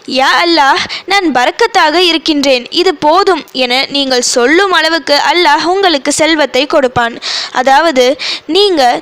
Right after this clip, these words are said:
திருப்திப்படும் அளவுக்கு நிறைவான செல்வத்தை பெறுவீர்கள்.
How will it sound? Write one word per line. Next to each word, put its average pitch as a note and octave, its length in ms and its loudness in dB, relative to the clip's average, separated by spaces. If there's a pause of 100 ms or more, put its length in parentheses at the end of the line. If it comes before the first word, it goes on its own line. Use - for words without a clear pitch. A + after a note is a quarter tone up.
(100)
திருப்திப்படும் E4+ 720 0
அளவுக்கு C#4 680 0
நிறைவான F#4+ 640 2
செல்வத்தை D4+ 800 0
பெறுவீர்கள். B3+ 640 0